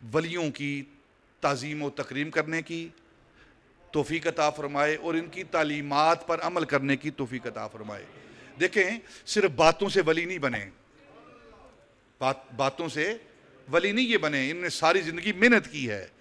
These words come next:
مشقت کی ہے۔ تو کم از کم ہم جن کا نام لیتے ہیں، جن کا ذکر کرتے ہیں، یہ سفر کا مہینہ داتا علی اجویری کا عرص پاک آ رہا ہے، ان کی تعلیمات کو پڑھیں اور پڑھ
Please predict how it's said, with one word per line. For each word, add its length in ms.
مشقت 440
کی 220
ہے۔ 160
تو 80
کم 280
از 140
کم 220
ہم 160
جن 140
کا 160
نام 340
لیتے 340
ہیں، 240
جن 200
کا 120
ذکر 320
کرتے 380
ہیں، 120
یہ 280
سفر 340
کا 120
مہینہ 300
داتا 340
علی 120
اجویری 320
کا 120
عرص 160
پاک 240
آ 80
رہا 300
ہے، 100
ان 140
کی 120
تعلیمات 520
کو 100
پڑھیں 320
اور 180
پڑھ 300